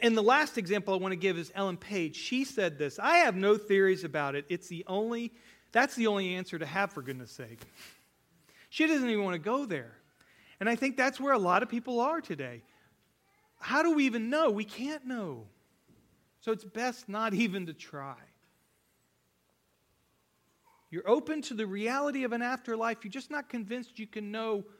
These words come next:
what it is. And, and yes, to a certain degree, I agree with you if that's where you're at. But I would encourage you to begin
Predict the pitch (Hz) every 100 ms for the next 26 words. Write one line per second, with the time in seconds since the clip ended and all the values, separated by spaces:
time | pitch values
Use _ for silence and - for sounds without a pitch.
0 | _ _ _ _ _ - 185 202 226 294
1 | 180 - - _ _ _ _ _ _ _
2 | _ _ _ _ _ _ _ _ _ _
3 | _ _ _ _ _ _ - 208 214 214
4 | 220 220 311 262 - - 226 - 269 262
5 | 202 196 175 185 202 180 214 214 190 -
6 | 147 - 220 - 214 208 175 147 143 -
7 | - _ _ _ _ _ _ _ _ _
8 | _ _ 165 202 208 233 240 220 208 208
9 | 247 302 311 196 226 220 - 226 185 165
10 | 208 247 254 240